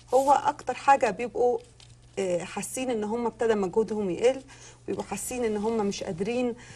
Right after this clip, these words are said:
آه، يمشوا او يقفوا كتير زي الاول. آه، الصبح طبعًا بيبقى فيه وجع، آه، لان الواحد ما حركش رجله طول الليل.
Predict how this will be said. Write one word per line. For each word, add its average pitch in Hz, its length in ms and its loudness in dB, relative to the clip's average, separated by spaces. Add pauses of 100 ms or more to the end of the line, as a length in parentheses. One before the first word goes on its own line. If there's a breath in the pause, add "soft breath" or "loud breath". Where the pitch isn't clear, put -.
(260 loud breath)
آه، 185 300 -4
يمشوا 247 720 0
او 180 120 0
يقفوا 233 460 0
كتير 254 420 -4
زي 226 260 2
الاول. 262 420 2 (560 loud breath)
آه، 190 460 -6 (100)
الصبح - 440 0
طبعًا 214 400 -2
بيبقى 190 200 -4
فيه 220 180 -8
وجع، 214 560 -2
آه، 196 300 -10
لان 196 340 -2
الواحد 190 400 -4
ما 196 80 -6
حركش 202 420 -6
رجله 202 260 -4
طول 196 200 -6
الليل. 226 360 0